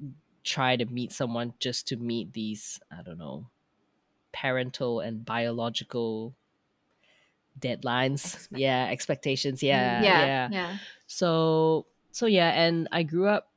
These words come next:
Speaker 1: my, with just one younger brother, and he has Down syndrome. So we're seven years apart.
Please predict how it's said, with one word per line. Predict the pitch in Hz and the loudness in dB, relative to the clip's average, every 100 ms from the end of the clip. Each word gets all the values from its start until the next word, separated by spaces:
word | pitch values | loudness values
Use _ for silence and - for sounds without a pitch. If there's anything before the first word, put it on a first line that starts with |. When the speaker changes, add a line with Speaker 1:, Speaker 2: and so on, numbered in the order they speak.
| _ 156 | _ -2
Speaker 1:
my, | 151 147 135 - | 2 2 0 -2
with | 156 - | -6 0
just | 220 170 | 0 2
one | 143 139 143 | 0 0 -2
younger | 139 135 135 | 0 0 0
brother, | 135 117 113 110 113 - | 0 -2 -2 -2 -4 -6
and | 110 117 117 | -6 -4 -6
he | - 143 | -6 -4
has | 139 131 120 123 | -2 0 0 -2
Down | 123 120 127 | -2 -2 -2
syndrome. | - 117 117 117 117 123 | -4 -6 -4 -6 -6 -6
So | - 143 131 127 | -2 0 2 0
we're | 135 147 | -2 0
seven | 175 170 190 | 0 2 2
years | 165 147 | 2 0
apart. | 120 - 120 101 | -4 -4 -4 -6